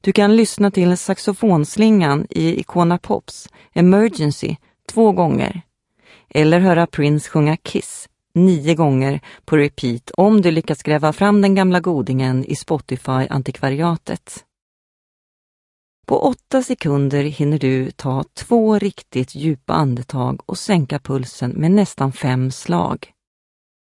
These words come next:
Töja dig ner tre och en halv centimeter extra i split,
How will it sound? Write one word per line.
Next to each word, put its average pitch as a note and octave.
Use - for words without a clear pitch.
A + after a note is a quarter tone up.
Töja A3
dig A3+
ner C#3
tre D3+
och -
en F3+
halv A3
centimeter E3
extra -
i -
split, -